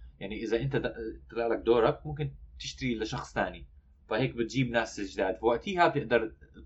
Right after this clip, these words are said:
تضم الناس ما اشت-، ما راحوا من قبل. هاي الطريقة الوحيدة اللي أظن أسهل لإلهم إنه ي-، إنه يدخلوا. فأنا أول شيء كانت خطتي، بعدين على حظي عشاني، آم، صاحب مع ال-، ال-، ب-،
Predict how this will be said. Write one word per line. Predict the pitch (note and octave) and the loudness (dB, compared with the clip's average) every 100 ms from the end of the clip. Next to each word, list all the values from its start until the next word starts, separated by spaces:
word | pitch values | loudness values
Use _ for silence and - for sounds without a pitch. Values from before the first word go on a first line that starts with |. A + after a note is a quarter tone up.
| - - | -20 -16
تضم | A#2+ C3 C#3 | 0 2 2
الناس | C3 B2 B2+ B2+ - _ - _ - - - | 2 0 0 -2 -12 _ -20 _ -20 -20 -16
ما | A2 C3 C#3+ C#3 C3 - - | 0 6 6 8 4 2 -12
اشت-، | - - C3 | -18 -14 -10
ما | B2+ C3 D3 | -6 8 10
راحوا | C3+ - G2+ | 10 6 -8
من | F#2 | -10
قبل. | - - - | -14 -12 0
هاي | A2+ | 0
الطريقة | A2 A#2+ | 4 2
الوحيدة | A#2 A2+ A#2 | 4 0 -2
اللي | G2+ G2 G#2+ | -4 -8 -8
أظن | A2 | -10
أسهل | - - A2 G#2 | -10 -8 -4 -4
لإلهم | G#2+ G2 G#2 | -4 -8 -12
إنه | G2+ G2+ | -12 -12
ي-، | G#2 - | -12 -14
إنه | F#2+ | -18
يدخلوا. | F#2+ - E2+ - _ _ _ _ _ _ _ _ _ _ _ _ _ | -18 -12 -12 -12 _ _ _ _ _ _ _ _ _ _ _ _ _
فأنا | - C#3+ C3 B2 A2+ - - _ _ - G#3 A3+ | 6 10 12 12 10 4 -2 _ _ 4 8 10
أول | G#3 G#3 | 10 8
شيء | F3+ E3+ | 4 2
كانت | C#3 B2 | 2 0
خطتي، | - - A2 - C#3 | -2 -10 -8 -4 4
بعدين | A#2 C3 G#3+ | 4 6 4
على | D3+ D3 C#3 | 6 6 6
حظي | E3+ G#2 G2+ C3+ C#3 - | 2 0 -4 -8 -10 -14
عشاني، | G#2 C#3+ C#3 C3 A#2 A2 - | -8 -4 -2 -2 -2 -4 -4
آم، | G#2 G2+ F#2+ E2+ F2 - _ _ _ _ _ _ _ _ _ _ _ _ _ | 0 4 4 0 -6 -20 _ _ _ _ _ _ _ _ _ _ _ _ _
صاحب | D3+ D#3 C#3+ A2 G2+ | 4 4 4 0 -2
مع | G#2+ G#2+ G2+ | 0 2 2
ال-، | G2+ E2 A2 | -2 -4 -6
ال-، | - A#2 | -6 -10
ب-، | C#2 | -8